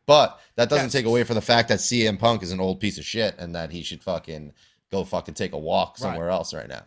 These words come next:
Speaker 1: you know?
Speaker 2: You know what's so interesting about that is that, oh, so, I mean, I have so much to say about this. So I saw that. Look, no excuse for anyone to scream out hate slurs and shit. I saw that.
Speaker 1: Yeah.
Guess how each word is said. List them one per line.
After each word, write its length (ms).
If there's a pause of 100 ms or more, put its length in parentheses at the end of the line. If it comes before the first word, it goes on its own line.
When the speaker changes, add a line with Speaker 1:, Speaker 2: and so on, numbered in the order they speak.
(120)
Speaker 1:
you 120
know? 140 (280)
Speaker 2:
You 80
know 80
what's 180
so 180
interesting 380
about 240
that 180
is 80
that, 220
oh, 80
so, 180
I 60
mean, 140
I 40
have 80
so 140
much 120
to 60
say 160
about 160
this. 100
So 100
I 40
saw 240
that. 160 (140)
Look, 200 (200)
no 160
excuse 360
for 120
anyone 280
to 80
scream 260
out 160
hate 260
slurs 340
and 100
shit. 240
I 60
saw 240
that. 220
Speaker 1:
Yeah. 180